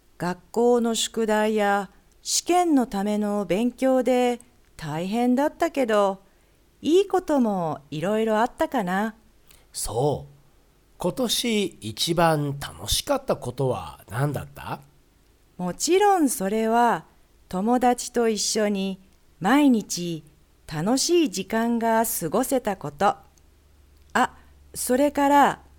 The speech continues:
Speaker 1: スクールボールも楽しかったな。
Speaker 2: スクールボールって、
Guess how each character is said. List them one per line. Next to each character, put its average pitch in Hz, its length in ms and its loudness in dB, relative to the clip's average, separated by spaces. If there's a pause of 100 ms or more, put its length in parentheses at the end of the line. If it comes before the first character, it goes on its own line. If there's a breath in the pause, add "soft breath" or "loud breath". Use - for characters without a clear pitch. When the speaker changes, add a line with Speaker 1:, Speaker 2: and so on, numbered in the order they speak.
(340)
Speaker 1:
ス - 180 -6
ク 226 120 -6
ー 262 180 2
ル 285 100 0
ボ 370 240 6
ー 427 40 4
ル 381 100 2
も 190 500 2
楽 202 220 -2
し - 80 -4
か 320 140 2
っ 311 60 -4
た 208 140 -4
な。 247 580 2 (680)
Speaker 2:
ス - 320 -2
ク - 140 -8
ー 277 220 0
ル 269 160 -4
ボ 214 440 2
ー 160 40 0
ル 123 100 -2
っ - 40 -6
て、 - 720 -6